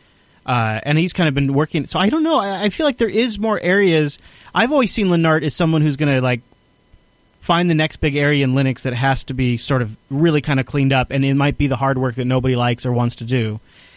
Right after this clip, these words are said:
And I still think there's room for that. He could keep doing that for a while and keep building a name for himself doing that.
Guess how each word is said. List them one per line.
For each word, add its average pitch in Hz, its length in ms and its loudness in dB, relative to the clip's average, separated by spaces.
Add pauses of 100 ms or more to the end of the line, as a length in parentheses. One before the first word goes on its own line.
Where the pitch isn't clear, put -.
(100)
And 135 120 -2
I 156 60 2
still 247 200 -2
think 226 180 0
there's 175 180 2
room 180 220 2
for 147 140 0
that. 113 280 0
He 160 140 -2
could 220 140 -10
keep 185 180 -6
doing 156 260 4
that 120 180 -2
for 127 120 -2
a 120 60 2
while 113 200 2
and 120 100 0
keep 131 220 -4
building 143 280 2
a 113 60 0
name 135 200 0
for 123 100 -6
himself 117 300 -6
doing 131 260 0
that. 110 240 -8